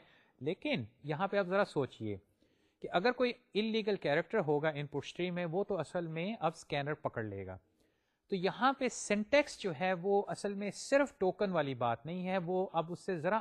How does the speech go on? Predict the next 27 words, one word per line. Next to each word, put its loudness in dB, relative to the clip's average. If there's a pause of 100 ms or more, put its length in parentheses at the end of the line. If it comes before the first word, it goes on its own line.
آگے 0
چلے -6
گئے -8
ہیں -6
ہم، -4 (340)
اور 4
یہاں 4
پہ 0 (140)
syntax 0 (100)
ایرر 2
کچھ -6
اس -8
قسم -6
کا -4
ہوگا -2
کہ -8
ایکسٹرا -4
parentheses -6
ہیں، -10 (500)
یا 0
بریسز 0
جو -2
ہیں -2
وہ -2
میچ -4
نہیں -6
کرتی، -12